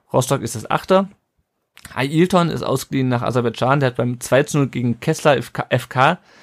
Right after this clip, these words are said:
äh, nach sechsundsechzig Minuten, äh, wurde er ausgewechselt. Äh, Karabakh Akdam ist es nach einundzwanzig von achtundzwanzig Spielen weiterhin Tabellenführer mit elf Punkten Vorsprung. Das, die steuern also auf die Meisterschaft zu.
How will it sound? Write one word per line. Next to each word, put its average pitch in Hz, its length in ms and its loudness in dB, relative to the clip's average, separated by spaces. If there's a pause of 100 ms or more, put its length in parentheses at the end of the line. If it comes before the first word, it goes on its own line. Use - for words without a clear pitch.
(520)
äh, 135 380 4
nach 127 140 0
sechsundsechzig 139 800 -6
Minuten, 131 600 0
äh, 120 320 2
wurde 120 160 4
er - 40 0
ausgewechselt. - 760 -2
Äh, 123 200 0
Karabakh 123 400 0
Akdam - 280 0
ist 123 120 -6
es 123 100 -4
nach 123 120 0
einundzwanzig 143 480 0
von 135 100 -2
achtundzwanzig 123 340 -4
Spielen 123 220 -2
weiterhin 123 260 0
Tabellenführer 123 640 0 (300)
mit - 100 -16
elf 120 200 -2
Punkten 107 220 -8
Vorsprung. 160 420 0
Das, 123 320 0 (420)
die 123 80 -4
steuern 120 280 2
also 113 180 0
auf - 80 -6
die 120 80 -2
Meisterschaft - 500 -4
zu. 151 240 -2